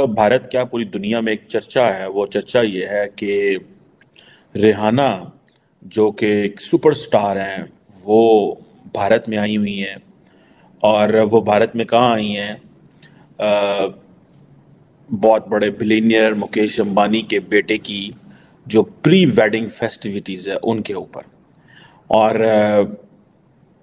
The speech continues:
देखें, ये बात तो माननी पड़ेगी कि soft power में भारत का कोई जोड़ नहीं है। जो भी इस वक्त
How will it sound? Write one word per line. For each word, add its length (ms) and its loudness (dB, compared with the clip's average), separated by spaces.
देखें, 680 -2
ये 220 2
बात 240 2
तो 60 -2
माननी 320 -2
पड़ेगी 440 -8
कि 100 0
soft 460 2
power 220 0
में 160 -6
भारत 280 -2
का 80 -2
कोई 200 -2
जोड़ 280 -4
नहीं 200 -8
है। 80 -16
जो 300 6
भी 180 -4
इस 160 -8
वक्त 300 -2